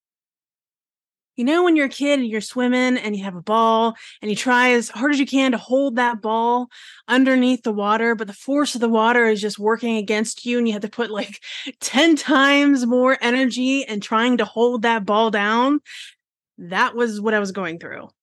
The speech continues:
That's what I lived most of my life through until I learned emotion regulation, nervous system regulation, and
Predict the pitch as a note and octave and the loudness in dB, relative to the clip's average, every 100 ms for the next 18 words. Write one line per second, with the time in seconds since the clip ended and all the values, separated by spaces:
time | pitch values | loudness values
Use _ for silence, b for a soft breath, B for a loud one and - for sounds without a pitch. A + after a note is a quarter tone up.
0 | _ G#3+ D#4 G#4 - C4+ C#4+ C#4+ - B3 | _ -2 0 0 -2 2 2 2 0 2
1 | B3 B3 C4 C4+ G3+ G3+ A#3 G#3+ _ _ | 4 4 4 4 2 -4 -8 -8 _ _
2 | _ _ - G#3+ A#3+ - - A#3+ A3+ A#3 | _ _ -6 0 2 0 0 2 2 2
3 | D4+ F4 - D#3+ - _ _ _ _ _ | 0 -2 -8 -18 -18 _ _ _ _ _
4 | _ _ _ _ _ G#3+ G3 A3 G3+ G3 | _ _ _ _ _ -6 -4 -2 0 0
5 | G3+ G3+ G3 F#3+ B B B B G3 F#3 | 2 2 2 0 B B B B -8 -6
6 | F3+ G3 F#3+ F#3+ F#3+ F#3+ F#3 G3+ F#3+ F#3 | -4 -2 0 0 0 0 0 -2 -2 -4
7 | G#3 G#3 G3+ - F#3+ - F#3 F3 F3 E3+ | -2 0 0 0 -2 0 2 2 0 0
8 | F3 F#3 F3 F3 F#3+ F#3+ F#3+ | 0 0 0 -2 2 4 4